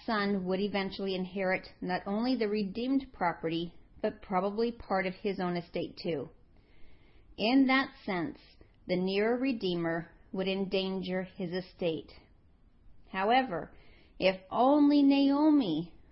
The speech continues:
were the widow, not Naomi and Ruth, then no son from a Levirate marriage would have inherit part of the redeemer's estate because Naomi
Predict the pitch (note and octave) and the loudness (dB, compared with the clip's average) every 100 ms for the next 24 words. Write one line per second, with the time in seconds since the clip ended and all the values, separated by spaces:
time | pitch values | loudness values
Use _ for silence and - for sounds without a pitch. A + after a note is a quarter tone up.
0 | - F#3+ F#3+ F3 F3 F#3+ F#3 E3 D3+ D#3 | -6 0 0 0 -4 -2 0 0 -2 -6
1 | - _ F#3+ G3 - A#3+ C4 C#4 C#4 C#4+ | -10 _ -2 -2 0 0 4 6 6 6
2 | C#4+ C#4 G3 F3+ F#3 - - - - - | 4 4 2 0 -6 -14 -20 -20 -20 -20
3 | - - - - - - - - - - | -20 -20 -20 -20 -20 -20 -20 -20 -14 -4
4 | G#3 G3+ G3+ A3 - - - - - F#3+ | 0 0 0 -4 -8 -20 -20 -20 -16 -6
5 | F#3+ G#3+ C#4 F4 - F#3 D3+ A3 E3+ - | 0 4 4 2 -6 -8 -8 -8 -10 -12
6 | - - - G#3+ G3+ F#3 F#3 G#3+ A#3+ B3+ | -20 -20 -6 -4 -2 -4 -2 -4 -2 0
7 | B3+ B3+ F#3 F3 E3+ E3+ - G#3 F#3+ F#3+ | 0 0 -4 -4 -2 -6 -8 -8 -6 -2
8 | F#3 F#3+ F3+ G3+ G#3+ F3+ D#3 - - F#3+ | 0 -2 -6 -2 0 0 -2 -10 -4 -2
9 | F#3+ G3 F3+ G3 F#3+ F3 E3+ F3 G3+ G3 | -2 -4 -4 -2 -4 -4 -4 -4 -6 -8
10 | - F3+ E3+ - - - - - F#3+ F#3+ | -4 -4 -4 -10 -20 -20 -20 -12 -4 -2
11 | F#3 F#3 E3+ F3+ C4+ C4 F3+ E3 F3 | -2 -2 -2 0 0 0 0 -4 -6